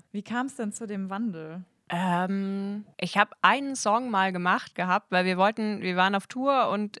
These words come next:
Speaker 2: die Jungs <laughs> ähm, haben gemeint, sie machen jetzt ein, ein Tour-Mixtape, so, wo jeder Beats bauen kann und Texte schreiben kann. Es ist nie was geworden, natürlich. Aber
Speaker 1: Ah.
Speaker 2: ich hatte dann einen Song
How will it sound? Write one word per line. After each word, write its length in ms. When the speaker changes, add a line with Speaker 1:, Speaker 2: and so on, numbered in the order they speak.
Speaker 2:
die 120
Jungs 520
<laughs> 100
ähm, 240
haben 340
gemeint, 320
sie 60
machen 280
jetzt 200
ein, 340
ein 200
Tour-Mixtape, 1500
so, 400
wo 120
jeder 380
Beats 280
bauen 320
kann 320
und 140
Texte 320
schreiben 340
kann. 160
Es 200
ist 160
nie 120
was 220
geworden, 340
natürlich. 600
Aber 520
Speaker 1:
Ah. 260
Speaker 2:
ich 120
hatte 480
dann 400
einen 260
Song 400